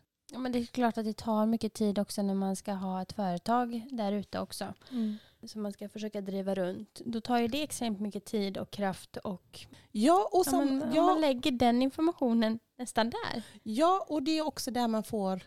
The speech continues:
Speaker 2: det är ju där vi får det som är roligt av sociala medier. Vi har jättemycket kontakter med alla ni som följer oss. Och det är vi, så mycket kommentarer, så mycket frågor vi får. Alltså det är ju väldigt mycket social interaktion. Vi har ju ett väldigt aktivt konto.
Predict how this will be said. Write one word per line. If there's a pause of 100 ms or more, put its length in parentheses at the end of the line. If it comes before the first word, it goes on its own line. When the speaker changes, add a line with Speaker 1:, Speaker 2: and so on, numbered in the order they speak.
(240)
Speaker 2:
det
är
ju
där
vi
får
det
som
är
roligt
av
sociala
medier.
Vi (420)
har
jättemycket
kontakter
med
alla
ni
som
följer
oss.
Och
det
är
vi, (320)
så
mycket
kommentarer, (200)
så
mycket
frågor
vi
får.
Alltså
det
är
ju
väldigt
mycket
social
interaktion.
Vi
har
ju
ett
väldigt
aktivt
konto.